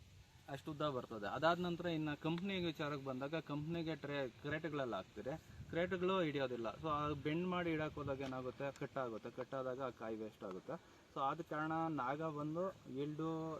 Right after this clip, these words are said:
ಆ, ಎಲ್ಲ ಚೆನ್ನಾಗಿದ್ರೇನು, ಈ ವಾತಾವರಣಕ್ಕೆ ಹೊಂದ್ಕೊಳೋ ಥರ ಇದ್ರೇನು ಇವಾಗ ಅದನ್ನ ಹಾಕ್ತಾ ಇಲ್ಲ. ಈ ನಾವಿ ವಿಚಾರಕ್ಕೆ ಬಂದಾಗ ಅಷ್ಟೊಂದು ಲೆಂತ್ ಬರೋದಿಲ್ಲ, ಬಂದ್ರೇನು ಒಂದು ಟ್ವೆಂಟಿ ಪರ್ಸೆಂಟ್ ಕಾಯಿ ಮಾತ್ರ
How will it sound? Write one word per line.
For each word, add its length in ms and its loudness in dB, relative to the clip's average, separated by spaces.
ಆ, 60 -4
ಎಲ್ಲ 340 -2
ಚೆನ್ನಾಗಿದ್ರೇನು, 760 -4
ಈ 280 -2
ವಾತಾವರಣಕ್ಕೆ 640 -2
ಹೊಂದ್ಕೊಳೋ 380 -4
ಥರ 140 -4
ಇದ್ರೇನು 560 -4
ಇವಾಗ 200 -4
ಅದನ್ನ 240 -4
ಹಾಕ್ತಾ 300 -4
ಇಲ್ಲ. 160 -4
ಈ 20 -4
ನಾವಿ 360 4
ವಿಚಾರಕ್ಕೆ 420 0
ಬಂದಾಗ 340 -2
ಅಷ್ಟೊಂದು 720 0
ಲೆಂತ್ 260 0
ಬರೋದಿಲ್ಲ, 560 -2
ಬಂದ್ರೇನು 420 2
ಒಂದು 180 0
ಟ್ವೆಂಟಿ 320 -2
ಪರ್ಸೆಂಟ್ 400 -2
ಕಾಯಿ 220 -2
ಮಾತ್ರ 260 -4